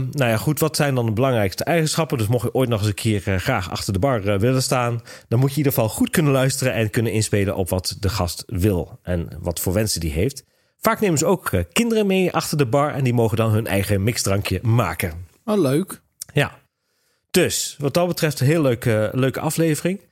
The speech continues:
Speaker 1: Er was ook nog overigens een andere podcastaflevering met onder meer de burgemeester van, eh, Rust, eh, was er, eh, dus Achim Klare. Eh, samen met, eh, Lut-, eh, van Lucas Metziger. En die is van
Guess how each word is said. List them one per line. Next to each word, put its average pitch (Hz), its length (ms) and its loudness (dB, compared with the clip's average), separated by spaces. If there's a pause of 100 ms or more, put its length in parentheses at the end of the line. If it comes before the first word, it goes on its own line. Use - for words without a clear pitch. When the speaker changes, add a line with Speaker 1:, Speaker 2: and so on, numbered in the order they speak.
(300)
Speaker 1:
Er 135 140 2
was 151 160 0
ook 170 100 -2
nog 139 160 0
overigens 117 320 0
een - 160 -4
andere 170 400 0
podcastaflevering 156 1200 -2
met 120 200 0
onder 120 220 0
meer 110 200 2
de 87 80 -2
burgemeester 117 680 0
van, 101 420 -2 (440)
eh, 92 600 2 (140)
Rust, 123 440 0
eh, 165 380 0
was 147 260 -2
er, 151 160 -2
eh, 160 220 0
dus 117 180 -4
Achim 110 400 -2
Klare. 170 520 0 (360)
Eh, 135 120 0
samen 139 400 0
met, 113 240 0
eh, 110 100 2
Lut-, 131 340 0
eh, 117 520 2
van 123 200 -2
Lucas 123 380 0
Metziger. 170 560 -2
En 120 160 -2
die 113 100 2
is 110 140 -2
van 101 320 -2